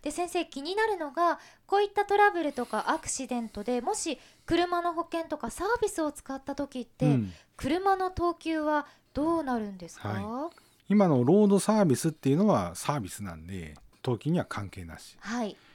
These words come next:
Speaker 2: で、今のさっきのあの、雪の壁にぶつかったとかスリップした、滑ったとかっていうのは、
Speaker 1: ええ。
Speaker 2: これに関してくると、これは事故なので、
Speaker 1: はい。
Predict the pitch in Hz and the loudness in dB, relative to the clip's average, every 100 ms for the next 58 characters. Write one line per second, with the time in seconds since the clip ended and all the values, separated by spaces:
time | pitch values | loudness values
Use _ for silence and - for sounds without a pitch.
0 | _ - 185 202 202 135 110 170 160 131 | _ -4 0 4 4 2 0 -4 -2 -2
1 | 113 107 107 110 123 202 196 180 160 156 | -2 -4 -4 -4 -2 0 0 0 0 2
2 | 139 123 - - 156 156 - 101 - 123 | 0 -2 -4 -6 -4 -4 -4 -6 -6 -8
3 | - 104 - - - - _ _ _ _ | -8 -10 -10 -8 -8 -10 _ _ _ _
4 | - 135 156 156 160 135 120 - 143 156 | -12 -4 -4 -2 -4 -2 -4 -2 -4 0
5 | 196 110 - 294 294 269 214 185 175 180 | 0 0 -4 -8 -6 -6 0 0 2 0
6 | - - - 110 101 110 - 139 107 104 | -2 -8 -10 -8 -6 -6 -4 -4 -2 -2
7 | 180 - 110 92 82 135 110 80 240 262 | -4 -2 -6 -6 -8 -8 -10 -10 -8 -8
8 | 202 | -8